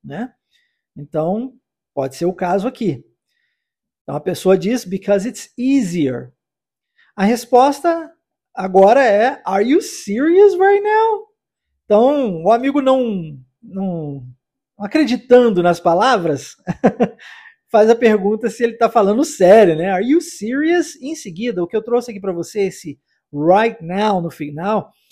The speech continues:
ele tem, ele é muito utilizado pra s-, e eu recomendo que você faça isso,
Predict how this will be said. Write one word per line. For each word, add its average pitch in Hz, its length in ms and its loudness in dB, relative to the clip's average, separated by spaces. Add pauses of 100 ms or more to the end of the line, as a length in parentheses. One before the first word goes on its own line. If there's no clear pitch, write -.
(320)
ele 208 200 0
tem, 226 760 -6
ele 202 120 2
é - 20 4
muito 262 220 -6
utilizado 202 680 -2
pra - 120 -10
s-, - 240 -16 (240)
e 180 220 -8 (140)
eu 180 240 0 (220)
recomendo 185 500 -4
que - 60 -20
você 165 180 -12
faça 165 320 -8
isso, 214 280 -6